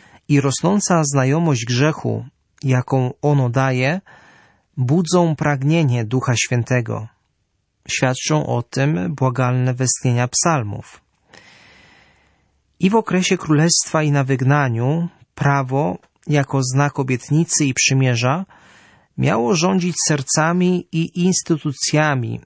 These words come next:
ludu narodzonego z wiary Abrahama.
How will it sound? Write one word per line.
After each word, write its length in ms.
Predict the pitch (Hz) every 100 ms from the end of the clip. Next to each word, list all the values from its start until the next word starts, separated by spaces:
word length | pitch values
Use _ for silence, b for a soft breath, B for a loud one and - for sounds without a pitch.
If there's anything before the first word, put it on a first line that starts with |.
| _ -
ludu 420 | 143 151 165 165
narodzonego 800 | 151 139 139 131 131 139 135 143
z 160 | 117 117
wiary 420 | 127 131 131 131 -
Abrahama. 760 | 131 127 117 - 135 107 113